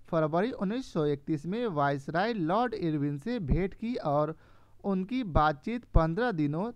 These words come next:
तक चली, जिनके परिणाम स्वरूप पाँच मार्च उन्नीस सौ इकतीस को एक समझौता हुआ, जिसे गांधी इरविन समझौता के नाम से जाना गया। इस समझौते के तहत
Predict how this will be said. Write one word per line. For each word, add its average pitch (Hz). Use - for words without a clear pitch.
तक 226
चली, 147
जिनके 185
परिणाम 151
स्वरूप 175
पाँच 165
मार्च 185
उन्नीस 247
सौ 175
इकतीस 143
को 220
एक 196
समझौता 131
हुआ, 214
जिसे 233
गांधी 180
इरविन 165
समझौता 185
के 170
नाम 147
से 254
जाना 180
गया। 147
इस 254
समझौते 170
के 151
तहत 151